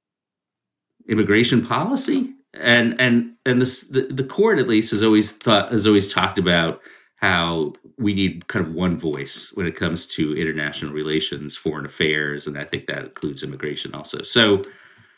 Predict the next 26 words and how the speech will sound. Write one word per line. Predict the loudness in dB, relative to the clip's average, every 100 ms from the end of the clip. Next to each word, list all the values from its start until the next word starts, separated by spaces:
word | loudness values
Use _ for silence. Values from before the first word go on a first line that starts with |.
| _ _ _ _
you | 0
know, | 2
I, | 4 4 0 -8
I, | -10 -8
I, | -4 -2
this, | 2 4 4
this | 4 4 4
is | 0
a |
court | 4 4 4
that's | 0
highly | 2 2 4 2
solicitous | 2 0 2 0 0
of | -2
state, | 0 2 2 -2 -12 -8
states' | -2 0 0
rights, | -4 -6 -6 -8
and | -8 -8 -10 -6 -4
I, | -4 -6 _ _ -10
you | -10
know, | -8
I | -6
understand | -6 -4 -6 -6 -6
that. | -8 -12 -16 -20 -20 _ _
But | 2 4
I, | 4 2